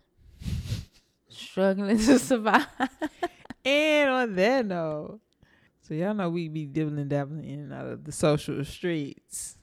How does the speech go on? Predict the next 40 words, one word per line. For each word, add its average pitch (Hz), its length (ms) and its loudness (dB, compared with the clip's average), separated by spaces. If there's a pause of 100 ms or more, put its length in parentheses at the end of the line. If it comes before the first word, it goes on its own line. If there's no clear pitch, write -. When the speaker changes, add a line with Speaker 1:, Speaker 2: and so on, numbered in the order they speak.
Speaker 1:
Mm-hmm. 180 360 -4 (680)
Speaker 2:
And, 226 200 -2
uh, 208 360 -2
this 247 240 -10
is, 160 220 -10 (220)
this 160 380 -4
is 247 80 -8
what 143 160 2
I 139 120 0
heard. 139 420 -4 (580)
'Cause 160 220 -6
some 269 320 -8
things 127 640 -14
are 139 80 -8
just 139 200 -8
speculation. 131 800 -4 (640)
Speaker 1:
Yeah. 196 380 -6 (120)
Speaker 2:
We 202 100 -8
just 156 220 -8
reporting 139 560 -2
the 131 140 -4
opinionated 151 720 -4
facts 185 420 -4
over 190 140 0
Speaker 1:
Mm-hmm. 202 180 2
Speaker 2:
here. 180 380 0
It's 208 220 -6
Speaker 1:
Mm-hmm. 175 100 -4
Speaker 2:
nothing 147 220 -2
serious. - 640 -10
Speaker 1:
Mm-hmm. 190 480 -6
Speaker 2:
So 254 440 2
I 466 240 0
ain't 381 80 -2
trying 262 200 2
to - 20 0
be 233 80 0
messy 185 320 0
or 139 40 -4
nothing. 131 260 -12